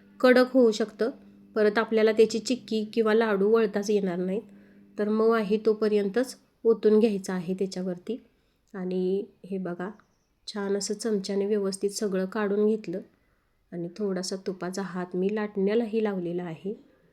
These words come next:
तर पहिल्यांदा सगळं बघा, अ, व्यवस्थित असं पोळपाटावरती घेतलेलं आहे.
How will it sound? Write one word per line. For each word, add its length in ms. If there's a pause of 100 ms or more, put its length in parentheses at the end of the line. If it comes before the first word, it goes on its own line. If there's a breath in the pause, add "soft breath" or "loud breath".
(320 soft breath)
तर 60
पहिल्यांदा 560
सगळं 400
बघा, 280 (600)
अ, 60 (800)
व्यवस्थित 480
असं 180 (120)
पोळपाटावरती 720
घेतलेलं 480
आहे. 340